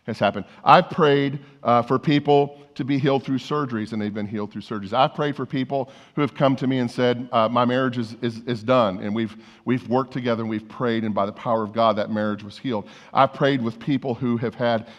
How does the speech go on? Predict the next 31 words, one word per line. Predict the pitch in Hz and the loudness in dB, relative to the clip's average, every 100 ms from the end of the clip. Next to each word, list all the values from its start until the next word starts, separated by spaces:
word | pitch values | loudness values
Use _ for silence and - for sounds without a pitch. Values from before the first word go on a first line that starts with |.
| _ | _
empty | 135 131 123 | -2 0 0
wombs, | 110 131 120 101 101 - - | 0 0 0 -2 -8 -12 -6
and, | 117 107 104 - - _ | -2 -2 -4 -10 -20 _
and | 123 120 | -4 0
God | 123 127 135 | 6 8 8
had, | 120 127 117 107 | 6 0 -4 0
uh, | 110 98 - - | 0 0 -4 -12
uh, | - 104 - | -6 -4 2
all | 120 | 2
of | |
a | 117 | 2
sudden, | - 127 123 127 - _ - | 0 0 0 -4 -10 _ -6
God, | 113 123 123 - 120 _ _ - | 4 4 4 -2 -16 _ _ -4
uh, | 104 98 | -2 -2
places, | - - - 147 - 135 127 - | -6 -4 0 0 2 0 -2 -2
uh, | 120 107 104 | 0 2 0
a | 117 | -6
seed | - 143 135 | -6 -2 -2
in | 120 | 0
their, | 120 113 113 | 0 0 -2
in | 123 | -2
their | 120 | -2
womb, | 113 127 113 | 0 0 0
and | 107 | -2
they | 110 | -2
have | 107 110 | -4 -8
a | |
child. | 104 - 135 117 95 87 87 95 _ _ _ _ _ _ _ _ | -10 -10 -4 -2 -2 -6 -12 -18 _ _ _ _ _ _ _ _
Uh, | 117 - | -2 2
ninety-five | 139 202 208 208 185 190 | 4 4 4 4 4 2
percent | 180 - 196 120 92 - | -4 -2 -2 0 -4 -12